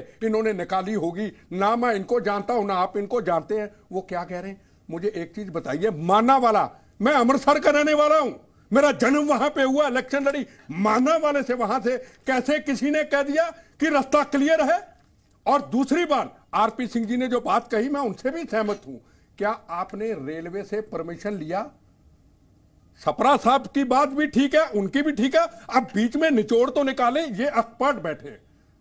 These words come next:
हम इन पे आए, ना मैं, ना आप, ना पॉलिटिकल पार्टियां, ये इनको बैठा दीजिए अदालत में।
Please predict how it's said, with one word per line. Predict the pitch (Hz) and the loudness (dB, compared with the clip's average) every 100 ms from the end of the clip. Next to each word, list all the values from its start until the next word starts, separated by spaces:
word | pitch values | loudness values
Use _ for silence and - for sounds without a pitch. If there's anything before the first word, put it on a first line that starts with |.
| _ _ - | _ _ 0
हम | 302 | 2
इन | 285 269 | 4 2
पे | 269 339 | 2 2
आए, | 247 - - _ | 0 -4 -12 _
ना | 170 208 220 | -2 0 2
मैं, | 214 - 415 - | 2 0 -4 -8
ना | 175 | -4
आप, | 196 180 226 311 - - | -2 2 4 2 -2 -2
ना | 214 233 | 0 0
पॉलिटिकल | 240 233 247 254 | 0 -2 0 -2
पार्टियां, | 220 202 147 143 165 | -2 -2 -4 -4 -4
ये | 180 294 - 254 | 2 2 2 0
इनको | 262 294 | 2 0
बैठा | 240 - 214 | 0 2 0
दीजिए | 233 247 285 | 0 -2 0
अदालत | 240 220 247 269 | 2 2 0 0
में। | 302 | -2